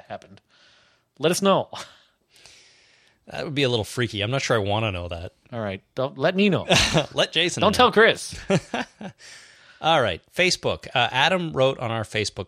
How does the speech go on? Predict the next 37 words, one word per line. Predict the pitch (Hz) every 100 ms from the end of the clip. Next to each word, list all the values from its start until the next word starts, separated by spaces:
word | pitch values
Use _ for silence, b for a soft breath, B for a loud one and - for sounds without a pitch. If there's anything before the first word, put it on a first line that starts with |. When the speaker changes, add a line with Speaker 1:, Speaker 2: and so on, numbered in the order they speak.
| -
Speaker 2:
page. | 92 82 120
We | 127
were |
talking | 143 139 135 131
last | 113 110 -
week | 113 101
about | 98 98 92 - B B B B B -
sort | - 113
of | 101
what | 131 -
constitutes, | - 131 127 - - 127 107 - - - -
um, | 113 101 98 98 98 90 - _ b b b b b _
not | 156
really | 131
what | 107 -
constitutes, | 117 104 - 104 -
but | 117
what | 147 156
you | 151
win | 127 127 127 117
the, | 107 101 101
uh, | 98 92 87 - _
the, | 104 95 95
uh, | 90
prosthetic | 120 - 131 117 - - -
Emmys | 110 95 80
for. | - - 50 - b b b b b -
And | 101
we | 104
were | 101
sort | 147
Speaker 1:
Right, | 107
Speaker 2:
of | 104
Speaker 1:
right, | -
Speaker 2:
wondering | 127 110
Speaker 1:
right, | 113
Speaker 2:
about, | 104